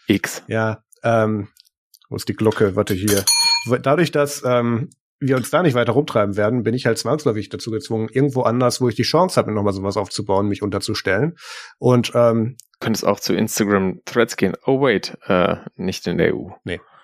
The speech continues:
Speaker 2: Äh, außerdem ist, ich, ich bin eigentlich fertig mit, mit Meta-Produkten.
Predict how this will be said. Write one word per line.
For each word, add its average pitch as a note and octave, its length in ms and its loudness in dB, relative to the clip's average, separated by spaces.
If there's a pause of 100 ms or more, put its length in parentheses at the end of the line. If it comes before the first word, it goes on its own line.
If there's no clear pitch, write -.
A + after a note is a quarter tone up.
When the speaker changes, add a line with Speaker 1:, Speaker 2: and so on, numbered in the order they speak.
(140)
Speaker 2:
Äh, F#2 60 -2
außerdem F#2 1300 0
ist, - 580 -6
ich, - 360 -10
ich - 120 -10
bin A2 120 0
eigentlich G#2+ 260 0
fertig G2 380 2
mit, F2+ 200 -2
mit F#2+ 140 0
Meta-Produkten. F#2+ 720 0